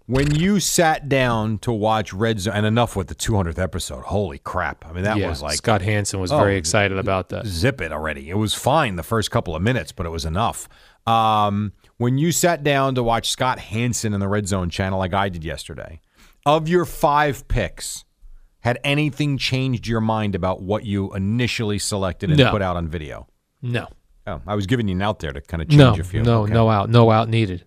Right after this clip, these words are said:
Speaker 1: All right.
Speaker 2: Yeah, one of the other things they did, and I, I'm hoping they did it just because it was the, what was the two hundredth episode?
Speaker 1: Yeah.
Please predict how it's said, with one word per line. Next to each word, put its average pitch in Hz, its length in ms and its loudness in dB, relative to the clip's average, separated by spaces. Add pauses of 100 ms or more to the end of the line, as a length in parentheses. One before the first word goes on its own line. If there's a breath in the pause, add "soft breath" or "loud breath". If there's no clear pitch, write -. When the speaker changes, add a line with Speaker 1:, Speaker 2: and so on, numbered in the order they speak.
(180)
Speaker 1:
All 143 80 -2
right. 135 160 -2 (420 loud breath)
Speaker 2:
Yeah, 160 100 12
one 151 160 6
of 190 60 6
the 165 60 10
other 185 120 10
things 131 220 6
they 123 100 6
did, 110 200 8
and 110 100 4
I, 104 200 4
I'm 104 160 4
hoping 123 360 8
they 104 140 2
did 104 180 4
it 95 100 0
just - 300 0
because 113 400 2
it 110 60 -2
was 101 240 2
the, 98 140 2
what 107 140 6
was 135 140 6
the 135 80 2
two - 240 2
hundredth 131 380 4
episode? 143 600 2
Speaker 1:
Yeah. 92 200 0